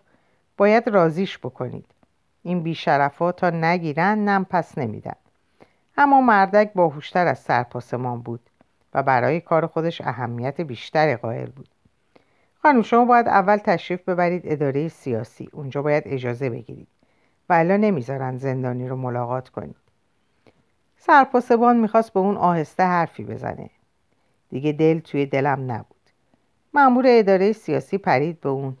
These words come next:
«تو چی می‌گی؟ تو که نمی‌فهمی.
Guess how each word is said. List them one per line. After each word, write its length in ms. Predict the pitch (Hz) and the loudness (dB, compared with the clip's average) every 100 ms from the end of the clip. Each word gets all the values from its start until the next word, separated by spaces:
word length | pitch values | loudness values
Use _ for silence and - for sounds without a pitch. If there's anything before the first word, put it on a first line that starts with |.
| _ | _
«تو 120 | 370 | -8
چی 200 | - 320 | -4 0
می‌گی؟ 400 | 208 123 120 123 _ _ _ - | 0 0 -6 -8 _ _ _ -10
تو 100 | 285 | -4
که 120 | 302 | -2
نمی‌فهمی. 800 | 302 302 269 151 131 120 123 | 0 0 0 2 0 -2 -8